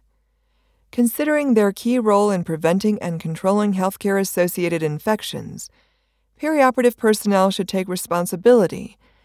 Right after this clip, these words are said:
for implementing the infection prevention measures that meet the specific needs of the O R. Examples of perioperative specific factors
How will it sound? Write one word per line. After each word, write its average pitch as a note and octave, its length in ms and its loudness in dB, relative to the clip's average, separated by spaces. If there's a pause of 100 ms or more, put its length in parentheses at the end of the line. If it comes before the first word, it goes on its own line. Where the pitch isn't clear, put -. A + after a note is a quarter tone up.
(240)
for B3 180 2
implementing G3 640 2
the E3+ 140 0
infection F#3 520 -2
prevention F#3+ 480 0
measures E3 460 0
that - 140 -4
meet F3+ 240 -2
the D#3 100 -4
specific G#3+ 520 -4
needs F3 340 -2
of D#3 120 -2
the C#3+ 160 -2
O C#3 160 0
R. D3 460 0 (680)
Examples B3+ 680 2
of G#3 100 -2
perioperative G#3+ 680 2
specific - 520 -6
factors - 760 -6